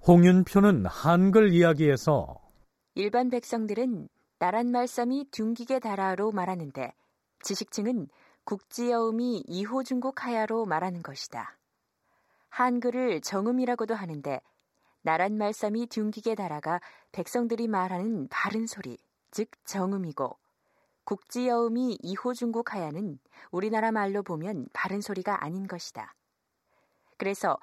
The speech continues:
Speaker 2: 세종의 생각은 나란 말씀이 둥기게 달아를 그대로 쓰도록 해야겠는데 그것을 표기하는 문자가 없던 터에 이제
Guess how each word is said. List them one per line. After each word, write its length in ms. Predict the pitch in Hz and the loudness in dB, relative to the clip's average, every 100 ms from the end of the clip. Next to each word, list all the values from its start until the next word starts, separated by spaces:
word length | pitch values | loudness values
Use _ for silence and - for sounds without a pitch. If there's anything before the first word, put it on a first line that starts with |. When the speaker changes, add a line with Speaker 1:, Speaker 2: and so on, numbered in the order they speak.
| - - | -8 -6
Speaker 2:
세종의 440 | 262 240 240 233 | -4 -2 -2 -2
생각은 640 | 233 214 190 208 240 143 - _ _ _ - | -2 -4 -4 -2 -4 -6 -12 _ _ _ 0
나란 340 | 165 214 247 | 2 2 2
말씀이 500 | 240 240 240 254 277 | 0 0 -2 -2 -2
둥기게 500 | - 214 226 226 240 | -2 -2 -2 -4 -4
달아를 540 | 214 185 180 214 160 - | -2 -4 -4 -2 -2 -4
그대로 380 | - 202 226 269 | -6 -2 -2 -4
쓰도록 440 | - - 240 240 | -8 -4 -4 -4
해야겠는데 640 | 220 214 175 151 135 135 - _ _ _ _ _ | -8 -6 -6 -6 -6 -6 -8 _ _ _ _ _
그것을 380 | - 170 170 196 | -4 -2 -2 -4
표기하는 580 | - 233 226 214 240 170 | -4 -4 -2 0 -2 -2
문자가 500 | 185 196 208 220 156 | -4 -4 -2 -2 -2
없던 320 | - 180 185 | -2 -6 -6
터에 340 | 170 139 170 - _ - - | -8 -4 -4 -6 _ -20 -12
이제 340 | 170 160 180 | -8 -2 -2